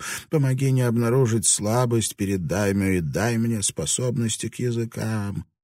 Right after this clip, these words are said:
Дай мне обратить их в истинную веру".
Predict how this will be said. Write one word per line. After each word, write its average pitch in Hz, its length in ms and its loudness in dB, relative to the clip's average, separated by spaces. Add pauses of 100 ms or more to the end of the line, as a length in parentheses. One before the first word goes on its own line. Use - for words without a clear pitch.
(120)
Дай 110 440 0
мне 90 280 -2
обратить 73 640 -4
их 67 180 -4
в 62 140 -6
истинную 65 720 -6
веру". 82 460 -4